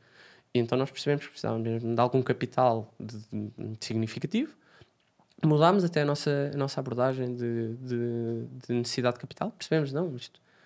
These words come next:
nós no início tínhamos muito, precisávamos de muito menos dinheiro, achávamos nós. Depois tivemos um relato de realidade, não, isto precisamos de, um, de fundos que façam sentido, de fundos que tragam o, este produto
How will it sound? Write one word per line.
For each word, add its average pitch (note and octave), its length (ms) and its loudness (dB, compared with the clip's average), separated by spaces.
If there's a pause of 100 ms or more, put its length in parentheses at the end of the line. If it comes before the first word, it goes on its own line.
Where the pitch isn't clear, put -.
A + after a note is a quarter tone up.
(160)
nós C3+ 300 -2 (160)
no C#3 80 2
início D3 260 0
tínhamos C#3 280 -2
muito, E3 240 0
precisávamos D3 400 -2
de D3 60 -2
muito D3 140 -2
menos C3+ 220 0
dinheiro, B2+ 320 -2
achávamos A#2+ 400 -2
nós. D3 220 -2 (340)
Depois F#3+ 160 -6 (560)
tivemos E3+ 300 2
um F#3 400 0
relato C#3+ 400 -2
de - 40 -16
realidade, D3+ 380 2
não, D3 160 -2
isto - 100 -14
precisamos C3 300 -4
de, C3 80 -4
um, B2+ 60 -2
de - 400 -18
fundos E3 340 2
que - 80 -16
façam - 300 -8
sentido, D#3 480 -4
de - 60 -20
fundos D3+ 260 -4
que - 80 -20
tragam C3 420 0 (300)
o, A#2 320 0
este - 180 -6
produto B2+ 260 -4